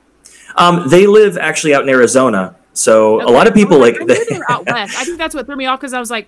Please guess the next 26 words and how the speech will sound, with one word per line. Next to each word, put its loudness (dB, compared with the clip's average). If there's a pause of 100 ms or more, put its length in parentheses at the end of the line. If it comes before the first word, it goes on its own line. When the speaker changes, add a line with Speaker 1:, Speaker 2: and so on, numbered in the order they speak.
Speaker 2:
"I'm -16
pretty -16
sure -12
they -12
were -12
out -12
west." -12 (340)
So -10
Speaker 1:
I 0
Speaker 2:
I 2
Speaker 1:
mean, 4
Speaker 2:
thought 2
Speaker 1:
I 4
Speaker 2:
that 4
Speaker 1:
have -2
Speaker 2:
they -8
did -14
a -12
lot -6
of -14
Disneyland -12
trips -18
versus -20
Disney -18
World. -16
So -18